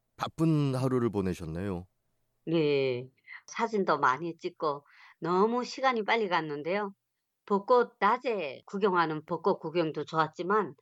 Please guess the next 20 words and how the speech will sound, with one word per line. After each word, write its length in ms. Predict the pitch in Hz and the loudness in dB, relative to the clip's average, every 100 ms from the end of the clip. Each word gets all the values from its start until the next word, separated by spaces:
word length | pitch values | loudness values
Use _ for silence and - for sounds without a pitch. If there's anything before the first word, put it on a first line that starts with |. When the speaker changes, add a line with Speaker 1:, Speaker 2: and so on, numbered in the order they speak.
| _ _ _ - | _ _ _ 2
Speaker 2:
어둠이 460 | 202 233 247 240 | 2 2 2 4
내려앉은 640 | 214 202 208 196 185 185 175 | 4 4 6 4 2 0 0
밤에 600 | 180 180 196 180 135 113 | 0 2 2 2 -2 -4
그 180 | 156 151 | -6 -6
가로등 500 | - 196 240 240 214 | -2 2 2 0 -4
불빛 340 | 202 214 247 185 | -6 -8 -2 0
아래서 360 | 175 175 190 | 0 -2 -6
보는 340 | 175 165 160 156 | -8 -6 -6 -8
밤 460 | 147 156 156 156 147 | -2 0 0 -6 -4
벚꽃은 880 | 160 160 170 170 151 156 - 214 139 _ _ - _ - | -4 -2 -2 0 -2 -4 -4 -6 -6 _ _ -20 _ 2
또 140 | 285 | 6
다른 320 | 277 233 208 | 6 4 0
매력이 400 | 170 170 208 165 | -2 -4 -6 -8
있더라고요. 840 | 151 - 214 180 151 160 185 131 117 _ _ _ _ - | -10 -6 -6 -6 -6 -4 -4 -4 -8 _ _ _ _ -8
벚꽃나무가 800 | 202 202 247 233 190 196 202 196 | -4 0 0 2 0 2 0 -2
군락을 520 | 175 190 196 180 175 | -2 0 2 0 -4
이루어서 640 | 160 156 156 151 - 202 | -4 0 0 0 0 0
꽃대고를 540 | - 240 254 285 247 208 | 0 0 2 4 4 4
만들고 480 | 160 156 156 151 151 | 2 0 -2 0 0
있는데 520 | 151 147 175 226 | 0 -2 0 -2